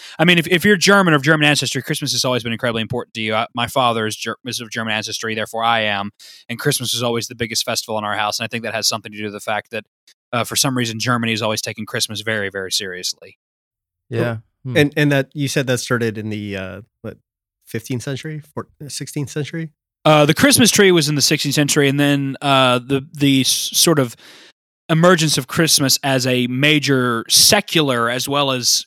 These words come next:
Speaker 1: a religious festival. So now it's infecting everything, or not, infecting is the wrong word. It's, uh,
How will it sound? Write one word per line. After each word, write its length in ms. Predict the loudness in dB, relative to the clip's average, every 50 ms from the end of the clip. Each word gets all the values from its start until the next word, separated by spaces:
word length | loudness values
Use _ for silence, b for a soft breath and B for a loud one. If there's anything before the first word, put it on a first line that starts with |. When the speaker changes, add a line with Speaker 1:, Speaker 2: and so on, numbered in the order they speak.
| _ _ _ -18 -10 -6
Speaker 1:
a 80 | -2
religious 340 | 0 2 2 4 4 2 0
festival. 320 | 2 0 0 -2 -2 -2 -2
So 300 | 0 0 0 0 0 -2 0
now 320 | 2 2 4 4 4 2
it's 140 | 2 0 -4
infecting 460 | -4 -2 -2 -2 -2 -2 -4 -6 -4
everything, 540 | -4 -4 -4 -4 -4 -4 -6 -8 -8 -10 -8
or 40 | -6
not, 140 | -6 -6 -8 _ -18
infecting 360 | -12 -8 -8 -8 -8 -10 -12
is 80 | -12 -12
the 80 | -10 -8
wrong 200 | -8 -8 -6 -6
word. 220 | -6 -6 -8 -8 B B B B B B
It's, 400 | -2 -2 2 4 4 4 4 4 2 0
uh, 540 | 0 2 2 4 4 2 2 2 2 0